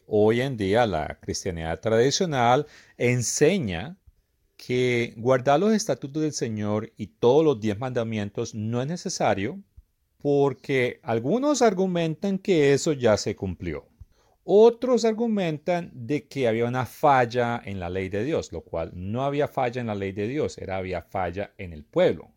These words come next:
Y es que Dios sabe lo que Él quiere de su pueblo y por eso Él dio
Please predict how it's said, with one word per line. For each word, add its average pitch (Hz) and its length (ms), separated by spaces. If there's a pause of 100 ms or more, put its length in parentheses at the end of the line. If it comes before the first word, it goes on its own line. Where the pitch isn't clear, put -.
(640)
Y 110 340
es 110 400
que 151 180
Dios 98 280
sabe 131 400
lo 165 160
que 98 180
Él 95 100
quiere 104 280
de 101 140
su - 200
pueblo 101 320
y 131 60
por 92 240
eso 92 500
Él 85 220
dio 85 400